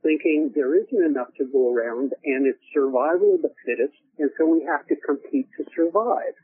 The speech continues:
What I like about Jonas Salk's work is Jonas Salk took that notion of survival of the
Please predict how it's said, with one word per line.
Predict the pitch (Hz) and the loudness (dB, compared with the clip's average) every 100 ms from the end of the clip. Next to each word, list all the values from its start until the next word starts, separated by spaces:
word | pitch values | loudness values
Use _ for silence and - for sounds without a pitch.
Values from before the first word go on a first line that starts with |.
| - | -2
What | 175 | 2
I | 175 | 2
like | 170 196 226 - - | 4 4 2 -2 -4
about | 170 156 156 165 - | -2 0 0 0 0
Jonas | 160 175 160 - - | 0 2 0 0 2
Salk's | 214 262 - - | 4 2 0 -14
work | - 117 113 - - | -4 -2 -2 -6 0
is | 160 160 - | 2 2 0
Jonas | 196 240 254 - _ | 0 2 0 -2 _
Salk | 190 160 - - | 0 0 0 -4
took | 240 _ | -6 _
that | - 170 165 | -4 -4 -2
notion | 185 175 160 - 135 120 - | 2 2 0 -2 -2 -4 -6
of | - - | -6 -2
survival | 147 139 160 180 180 156 | 0 2 2 2 2 2
of | |
the | 139 | 0